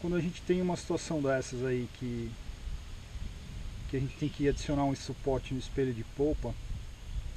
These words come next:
prendam o motor no, diretamente no espelho de polpa, né, com uma segurança. É, porque evita de acontecer esse, esse tipo de problema aí que eu tô na mão agora, né? Eu vou,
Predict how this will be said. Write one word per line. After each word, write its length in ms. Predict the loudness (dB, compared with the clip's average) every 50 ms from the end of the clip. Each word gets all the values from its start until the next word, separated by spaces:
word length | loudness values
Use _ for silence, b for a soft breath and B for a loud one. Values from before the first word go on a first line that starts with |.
| 0 0 2 2 2 2 2 0 0 0 2
prendam 340 | 4 6 8 8 10 8 8
o 60 | 8
motor 560 | 8 8 6 6 6 8 10 12 12 12 10 8
no, 160 | 8 8 10 10 10
diretamente 840 | 8 8 10 8 8 8 8 6 6 8 10 8 8 10 10 10
no 60 | 12
espelho 340 | 12 12 12 12 12 12 12
de 120 | 10 8 4
polpa, 420 | 2 4 4 4 6 8 8 8
né, 140 | 8 6 4
com 160 | 2 2 4
uma 160 | 6 8 8 8
segurança. 680 | 8 6 6 6 6 6 6 6 6 2 0 -4 -8 -10 -10 -8 -10 -10 -10 -10 -12 -12 -12 -12 -12 -10 -6 -4 -2 -2 -2 -4 -6 -8 -10 -10 -12 -12 -12 -12 -12 -12 -12 -12 -10 -10 -12 -10 -6 -4
É, 220 | -2 -2 -2 -2 -6 -6 -6
porque 720 | -6 -6 -6 -4 0 2 4 6 8 8 8 8 8 6 6
evita 400 | 4 2 0 0 4 4 4 4
de 60 | 4
acontecer 600 | 4 2 0 0 0 0 -2 0 0 2 4 4
esse, 480 | 4 2 2 2 2 2 2 2 0 -2 -6 -10 -10 -12 -12 -12 -10 -10 -2 -2 -2 -2 -2 -6 -8 -8 -10 -10 -10 -12 -12 -8 -8
esse 200 | -6 -4 -4 -4
tipo 300 | -4 -6 -6 -2 -2 0
de 100 | 0 -2
problema 600 | 2 2 2 4 4 4 4 6 6 6 4 4
aí 100 | 4 2
que 120 | 2 0
eu 80 | 0 0 2
tô 140 | 2 2 4
na 140 | 4 4 2
mão 280 | 4 4 4 4 4
agora, 460 | 4 2 2 8 10 10 10 10 8 6
né? 140 | 4 0
Eu 60 | 0 -2
vou, 420 | 0 0 2 2 4 2 0 -2